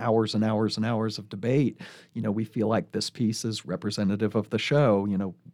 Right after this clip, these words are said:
we love it. That's why we want it in it. So it was very much kind of picking pieces that showed off, um, how eclectic that was and all the,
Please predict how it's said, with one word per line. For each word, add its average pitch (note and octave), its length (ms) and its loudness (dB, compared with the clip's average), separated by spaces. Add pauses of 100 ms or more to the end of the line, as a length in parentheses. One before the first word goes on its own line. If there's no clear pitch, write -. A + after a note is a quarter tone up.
we G#2+ 220 0 (380)
love G#2 340 4
it. - 140 -2
That's F2 220 -2
why F#2+ 160 0
we G2 100 2
want G#2 260 2
it G#2 140 0
in C3 120 4
it. G#2+ 160 0 (280)
So - 140 4
it A2+ 80 6
was B2 160 2
very C#3 320 4
much B2 280 0
kind A#2 220 0
of F#2+ 100 -4
picking A#2+ 320 -4
pieces G#2+ 600 0
that F#2+ 180 0
showed A2+ 460 4
off, G#2 480 4 (400)
um, G#2 320 4
how B2 300 6
eclectic G#2 600 0
that G#2 240 2
was G2 320 4
and G2 140 2
all G2+ 160 6
the, G2 140 4